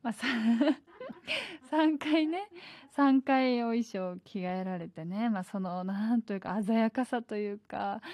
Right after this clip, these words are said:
かっこよさもそうなんですけど、もう歌がね、もう最高ですね、あの歌。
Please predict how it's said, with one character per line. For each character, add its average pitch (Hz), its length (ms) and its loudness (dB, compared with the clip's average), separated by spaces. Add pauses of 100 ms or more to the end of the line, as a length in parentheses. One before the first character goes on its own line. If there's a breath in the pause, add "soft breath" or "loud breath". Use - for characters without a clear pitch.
(220 loud breath)
か 240 120 -4
っ - 80 -2
こ 240 120 0
よ 240 60 0
さ 226 120 -2
も 202 140 -4
そ 240 220 -4
う - 20 -2
な 214 160 -4
ん 202 60 -6
で 208 120 -4
す - 80 -12
け 202 140 -4
ど、 208 160 0
も 196 160 0
う 185 80 -2
歌 262 480 -6
が 226 260 0
ね、 170 320 -6 (580 loud breath)
も 190 60 -4
う 175 60 -6
最 240 460 -2
高 427 220 0 (120)
で - 60 -20
す 285 40 0
ね、 220 80 4
あ 185 140 -2
の 202 160 -2
歌。 208 500 -2